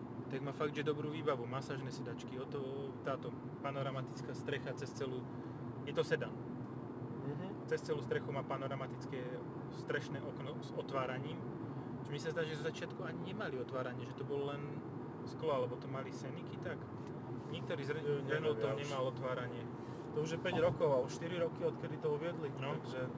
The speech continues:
Speaker 2: už je to da-, naozaj dávno.
Speaker 1: A toto už je fa-, nie je to facelift? Nie, či je?
Speaker 2: Ešte nie.
Speaker 1: Takže to budú
Speaker 2: Nie,
Speaker 1: tak
Speaker 2: len
Speaker 1: tri
Speaker 2: motor
Speaker 1: roky.
Speaker 2: došiel nový.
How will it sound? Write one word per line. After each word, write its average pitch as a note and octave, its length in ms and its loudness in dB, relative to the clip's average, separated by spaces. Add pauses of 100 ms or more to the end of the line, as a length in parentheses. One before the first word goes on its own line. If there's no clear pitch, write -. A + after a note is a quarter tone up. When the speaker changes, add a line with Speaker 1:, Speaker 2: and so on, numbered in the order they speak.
Speaker 2:
už B2 80 -4
je B2+ 80 -2
to C3 120 -4
da-, B2 200 4
naozaj B2 320 0
dávno. A#2 360 0 (680)
Speaker 1:
A - 80 -6
toto D3 320 0
už D3+ 80 -2
je C#3 80 0
fa-, C3+ 160 -2
nie - 160 -4
je B3 80 -2
to - 160 -4
facelift? C#3+ 460 -2 (760)
Nie, F#3 160 -4 (160)
či - 180 -6
je? B3 140 0 (640)
Speaker 2:
Ešte - 260 -4
nie. G#3 220 -2 (720)
Speaker 1:
Takže - 200 -4
to - 100 0
budú C#3+ 160 0
Speaker 2:
Nie, F3 100 6
Speaker 1:
tak D3+ 80 10
Speaker 2:
len D3+ 80 4
Speaker 1:
tri D#3 160 6
Speaker 2:
motor F3+ 160 8
Speaker 1:
roky. C#3+ 80 4
Speaker 2:
došiel C3+ 240 2
nový. A#2 280 0